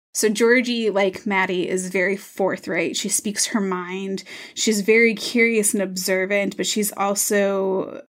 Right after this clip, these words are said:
very much a go-getter. And she's a really excellent shot on her rifle, which is very important considering the small town she's living in, in the woods and dangers of eighteen seventies Wisconsin.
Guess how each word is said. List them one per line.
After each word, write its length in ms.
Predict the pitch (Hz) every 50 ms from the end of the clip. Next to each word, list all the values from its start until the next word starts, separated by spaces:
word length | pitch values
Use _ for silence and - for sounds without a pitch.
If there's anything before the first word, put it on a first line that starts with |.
| _
very 220 | - 220 202 208 214
much 180 | 214 185 -
a 60 | 202
go-getter. 680 | 185 185 - 185 180 185 180 180 185 202 220 247 277 285 - - - - - - - _ _
And 480 | - 214 214 208 208 202 202 202 196 202
she's 280 | - - - 226 214
a 80 | 262 262
really 320 | 233 208 196 214 247 - -
excellent 520 | - - - - - - 254 277 311 302 -
shot 560 | - - - - 165 - - 190 233 - -
on 160 | - 196 196
her 160 | 202 214 208 202
rifle, 480 | 190 170 156 185 - 180 208 240 269
which 240 | 254 214 208 - -
is 200 | 208 190 185 185
very 260 | - 180 175 185 208
important 520 | 254 247 240 - - 202 185 - - 190 196
considering 840 | - 208 202 - 202 190 190 190 190 190 190 185 190 190 185 180
the 80 | 196 185
small 720 | - - - 208 196 190 190 190 190 196 196 202 208 196 - -
town 340 | - - - 190 190 196 196
she's 240 | 185 - 202 190 196
living 300 | 196 190 185 185 185 190
in, 340 | 190 190 185 180 185 202 208 - - - - -
in 140 | - 202 202
the 100 | 190 185
woods 440 | 185 185 185 185 180 180 185 - -
and 140 | 190 196 175
dangers 480 | 170 180 190 190 190 185 180 185 185
of 320 | - - 185 190 180 185 - -
eighteen 260 | 190 190 - - 202
seventies 400 | 202 196 180 175 180 175 175 175
Wisconsin. 800 | 170 175 - - - 185 185 180 175 - - 170 175 202 220 240